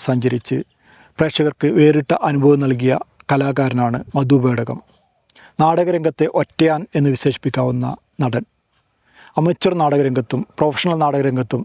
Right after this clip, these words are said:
നിരവധി വർഷങ്ങൾ പ്രവർത്തിച്ച് ജനങ്ങളുടെ അംഗീകാരം നേടിയ കലാകാരനാണ് ശ്രീ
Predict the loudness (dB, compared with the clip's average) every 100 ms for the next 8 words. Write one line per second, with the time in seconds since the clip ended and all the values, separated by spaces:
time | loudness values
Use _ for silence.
0 | 0 2 4 2 2 0 -2 -4 -2 -2
1 | -2 -6 -4 -4 -4 -20 _ -2 0 0
2 | 0 0 -2 -2 0 2 4 2 0 0
3 | 0 -2 -4 0 0 2 0 -2 -4 -6
4 | -10 _ -4 0